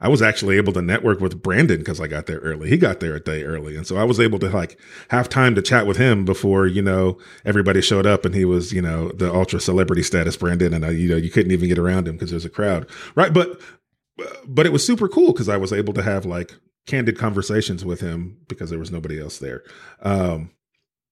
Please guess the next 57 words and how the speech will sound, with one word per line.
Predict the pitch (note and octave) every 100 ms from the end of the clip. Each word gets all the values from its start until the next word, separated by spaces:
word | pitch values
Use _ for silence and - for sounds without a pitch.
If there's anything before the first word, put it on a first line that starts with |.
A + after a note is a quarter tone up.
| _ - - -
and | B2+ A2+
so | A#2+ G#2+ G#2+
the, | A#2
the, | - A#2
the | A2
way | A2+ C3+
it |
happened | B2 C3+ G#2
for | - F#2+
us | C#3+ -
was | G2
I | F#2
met | F#2 A2
somebody, | A#2 G2+ G2
we | F#2+
were | F#2+ F2+
there | G2+ G2
a |
day | F2 G2 G2
early. | F#2+ F2 F2
So | F2+
we | F2
established | E2+ F#2 F#2 F2+ -
this | F#2
kind | F#2+
of | F2
relationship | E2+ G2+ A#2 F2 F#2 - - -
and | F#2+ G#2
we | A2
just | D#3 -
kinda | E4+
checked | - B2+ A#2+
in | A#2 B2+
with | F#2
each | E2+ F#2+
other | F2 F2
as | E2+
the | F2
conference | - F#2+ G#2 F2+
was | E2+
going | F2+ F2+
on. | G2 E2
Who | E2 A2
did | G#2+ F2+
you |
meet? | F2 F#2 D2+
What | E2+
was | G2 F#2+
valuable | - D#2 F2+ F2 D#2 D2+
to | -
you? | D#2 D#2
We |
had | E2
a | D#2+
similar | - G#2+ G#2
size | G2 F2+ F2+
portfolio | - F2+ - E2+ E2 E2+ E2+